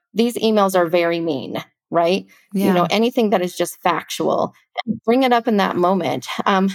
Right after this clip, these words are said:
Speaker 1: I like, you know, this is not a productive conversation, but you're right.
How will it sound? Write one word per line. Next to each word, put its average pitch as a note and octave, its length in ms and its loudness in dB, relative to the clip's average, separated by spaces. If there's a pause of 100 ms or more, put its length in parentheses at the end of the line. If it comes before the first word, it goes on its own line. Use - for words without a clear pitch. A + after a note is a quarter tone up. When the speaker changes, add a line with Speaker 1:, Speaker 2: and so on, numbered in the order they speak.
Speaker 1:
I A3 140 2
like, A#3+ 400 0
you G#3 80 0
know, G3 80 2
this G3 160 -2
is G3+ 100 0
not F#3 140 2
a E3+ 60 0
productive F3 500 -2
conversation, F#3+ 600 -2
but F#3+ 160 -2
you're G3+ 120 0
right. G3 260 0